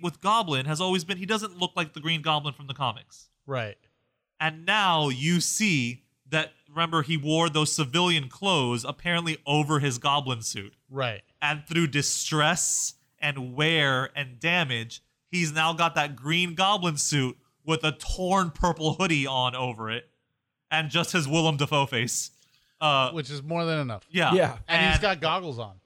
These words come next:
Speaker 1: And he's got goggles on. And it looks awesome.
Speaker 3: Awesome.
Speaker 1: It, like, I'm like, "That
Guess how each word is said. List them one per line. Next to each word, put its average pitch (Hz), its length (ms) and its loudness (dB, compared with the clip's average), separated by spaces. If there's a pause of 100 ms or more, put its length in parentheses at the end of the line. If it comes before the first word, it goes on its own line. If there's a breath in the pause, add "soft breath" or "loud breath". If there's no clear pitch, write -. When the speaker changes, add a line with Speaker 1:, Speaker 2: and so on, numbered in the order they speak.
(120)
Speaker 1:
And 170 140 0
he's 170 140 0
got 160 180 2
goggles 139 400 0
on. 110 180 -6 (160)
And 160 140 -2
it 160 160 -2
looks 160 520 0 (520)
awesome. - 480 -2
Speaker 3:
Awesome. 104 440 -8 (340)
Speaker 1:
It, 175 200 -2
like, 170 200 0
I'm 170 120 -2
like, 143 220 -4
"That 190 260 0